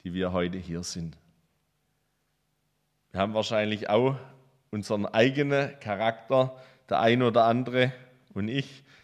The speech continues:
vielleicht manchmal ein Dickkopf. Wir sind gerne mal bockig und trotzdem kann Gott uns gebrauchen und will uns gebrauchen. Obwohl er's vielleicht mit anderen Menschen viel einfacher hätte.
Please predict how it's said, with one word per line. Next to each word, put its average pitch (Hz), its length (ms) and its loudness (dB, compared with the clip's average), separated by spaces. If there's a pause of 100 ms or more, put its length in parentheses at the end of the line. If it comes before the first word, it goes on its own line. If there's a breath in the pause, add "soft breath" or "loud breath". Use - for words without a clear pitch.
(120 soft breath)
vielleicht 104 360 2
manchmal 104 380 0
ein 101 140 0
Dickkopf. 135 580 -4 (880)
Wir 107 120 -4
sind 113 240 -2
gerne 113 240 6
mal 110 200 4
bockig - 640 -4 (540)
und 82 120 -12
trotzdem 101 680 -8 (680)
kann 80 260 -14
Gott - 360 -16 (380)
uns 104 440 -6
gebrauchen 90 580 -4
und 98 240 -2
will 147 160 0
uns 139 260 -6
gebrauchen. 90 600 -4 (2000)
Obwohl 98 320 0
er's 131 160 2
vielleicht 107 580 -2 (300 soft breath)
mit 87 200 -12
anderen 98 400 -4
Menschen 101 380 -10
viel 90 240 -12
einfacher 85 520 -12
hätte. 85 280 -16